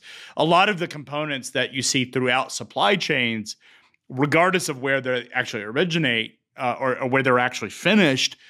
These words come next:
a lot of the components come from China. So some of the production that we see isn't low-end clothing or low-end shoes.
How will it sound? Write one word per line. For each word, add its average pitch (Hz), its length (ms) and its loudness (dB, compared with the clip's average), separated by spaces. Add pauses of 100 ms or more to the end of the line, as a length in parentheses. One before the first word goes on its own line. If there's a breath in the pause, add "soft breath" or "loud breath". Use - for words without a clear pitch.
(280 soft breath)
a 156 80 2
lot 175 280 4
of 175 80 -4
the 160 80 -6
components 143 560 -8
come 120 180 -6
from 104 160 -8
China. 127 420 0
So - 160 2
some 214 300 4
of 294 60 6
the 220 80 4
production 147 560 -4
that 123 100 -10
we 110 140 -14
see 139 520 0 (480 loud breath)
isn't 185 460 2
low-end 139 800 0
clothing 120 880 2
or 110 460 0
low-end 113 440 0
shoes. 151 500 2